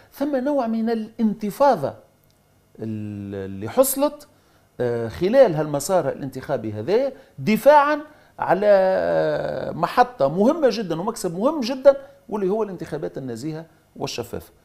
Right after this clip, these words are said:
وبالتالي هذا مثل ضغط كبير على، على السلطة. هل الآن، آه، ثم، آه،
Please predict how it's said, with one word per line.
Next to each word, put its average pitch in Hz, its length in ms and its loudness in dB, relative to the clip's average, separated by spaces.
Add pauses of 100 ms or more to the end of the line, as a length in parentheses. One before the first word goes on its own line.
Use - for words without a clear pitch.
(160)
وبالتالي 143 400 -2
هذا 151 240 -4 (280)
مثل 147 420 -6 (200)
ضغط 127 280 -4
كبير 127 400 -6
على، 95 640 -8
على 98 180 -10
السلطة. - 380 -12 (520)
هل 277 560 6
الآن، 214 640 2 (960)
آه، 104 1200 -6 (500)
ثم، 202 280 4
آه، 110 1000 -4